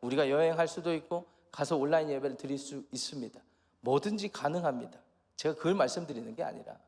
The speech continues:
표면적으로 드러나는 것을 말씀드리는 게 아니라 우리의 마음의 중심을 말씀을 드리는 거예요. 하나님이 영으로 존재하신다면, 그리고 그것을 믿고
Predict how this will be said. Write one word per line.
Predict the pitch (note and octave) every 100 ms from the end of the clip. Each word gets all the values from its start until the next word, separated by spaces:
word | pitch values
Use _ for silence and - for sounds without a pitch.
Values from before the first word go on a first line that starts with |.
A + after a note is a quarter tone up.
| _ _ _
표면적으로 | C4+ C#4+ C4 B3+ A3+ G#3
드러나는 | G3 F#3+ F#3 E3+
것을 | D#3 D#3
말씀드리는 | D3+ B2+ D#3 C#3 B2+ B2+
게 | C#3
아니라 | - - - _ _ _
우리의 | - B2 C#3+
마음의 | B2 C#3 G3+ A3+
중심을 | - G3+ G3 G#3 G3
말씀을 | C#3 - D#3+ -
드리는 | C3 -
거예요. | - _ _ _ _ _ _ _
하나님이 | A#3 B3 C4 C4+
영으로 | A#3+ B3 C4
존재하신다면, | A3 A#3 A3+ A3+ A3 G#3+ G3 F3 D#3+ D#3+ F3+ A3 - -
그리고 | G3 G#3
그것을 | G#3 G#3 A3
믿고 | D#3+ F#3 G3+ - A3 A3 A3+